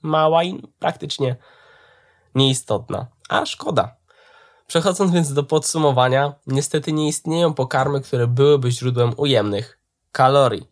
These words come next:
Z perspektywy zimnych, bezkalorycznych napoi w omawianym twierdzeniu jest ziarnko prawdy, lecz znaczenie tego zjawiska w ujęciu praktycznym jest zdecydowanie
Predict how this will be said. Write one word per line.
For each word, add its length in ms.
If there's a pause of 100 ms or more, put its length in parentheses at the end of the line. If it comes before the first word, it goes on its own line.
(140)
Z 100
perspektywy 600
zimnych, 460
bezkalorycznych 760
napoi 540
w 60
omawianym 500
twierdzeniu 460
jest 280
ziarnko 560
prawdy, 440 (360)
lecz 120
znaczenie 480
tego 200
zjawiska 440
w 80
ujęciu 280
praktycznym 640
jest 120
zdecydowanie 840